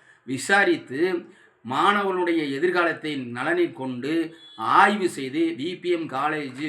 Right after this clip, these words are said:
கோ எய்டு ஆண் பெண் இருபாலரும் சான்றிதழ் வழங்கிய பிறகு மாணவர் சேர்க்கை நடத்த வேண்டும் என்றும், இப்போது சேர்ந்துள்ள மாணவர்களின் எதிர்காலத்தை கொண்டு அவர்களுக்கு உரிய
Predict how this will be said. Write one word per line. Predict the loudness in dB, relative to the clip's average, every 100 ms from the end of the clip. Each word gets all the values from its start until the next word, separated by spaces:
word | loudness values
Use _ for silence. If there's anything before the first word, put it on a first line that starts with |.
| -8 -6
கோ | -2 -2 -2 2
எய்டு | 2 2 -4 -8 -12 -4 0
ஆண் | 2 2 -2
பெண் | -4 -4 -2
இருபாலரும் | 0 0 2 2 2 0 -8 -14 -20 -20 -10
சான்றிதழ் | -2 0 2 2 2 0
வழங்கிய | -2 -2 -2 -2 0 0 0
பிறகு | -4 0 2 2 2
மாணவர் | -2 0 0 -2
சேர்க்கை | -6 -6
நடத்த | -6 -6 -6 -4
வேண்டும் | -4 -4 -6
என்றும், | -4 0 0 0 -8 -20 -18 -6
இப்போது | -6 -4 2 2 2
சேர்ந்துள்ள | 0 0 2 0 0 0
மாணவர்களின் | 0 2 2 0 -2 0
எதிர்காலத்தை | 2 2 0 -6
கொண்டு | -8 -8 -4 -4 -4 -8 -16 -6
அவர்களுக்கு | -2 0 0 -2 -2 -2
உரிய | -2 0 4